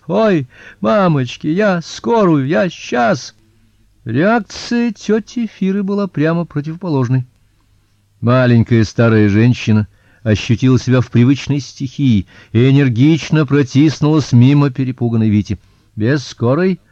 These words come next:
обойдёмся. Перекись есть, неси!» деловито распорядилась она. «Бинт, пинцет, масло растительное». Насколько всё проще, когда кто-то берёт командование на себя.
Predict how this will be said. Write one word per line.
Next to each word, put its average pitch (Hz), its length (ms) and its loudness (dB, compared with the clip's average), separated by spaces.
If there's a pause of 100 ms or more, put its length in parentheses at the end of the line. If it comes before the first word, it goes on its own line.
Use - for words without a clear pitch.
(140)
обойдёмся. 117 720 -2 (340)
Перекись 160 600 0
есть, 156 460 0 (100)
неси!» 175 600 0 (400)
деловито 95 560 0
распорядилась 110 600 -2
она. 113 240 0 (380)
«Бинт, 156 640 -2
пинцет, 151 600 -2
масло 165 440 -2
растительное». 185 760 -4 (1300)
Насколько 180 680 0
всё 180 220 -4
проще, 131 640 0 (560)
когда 107 300 -2
кто-то 165 460 -2
берёт 160 280 0
командование 135 640 -2
на 131 80 -2
себя. 107 400 -4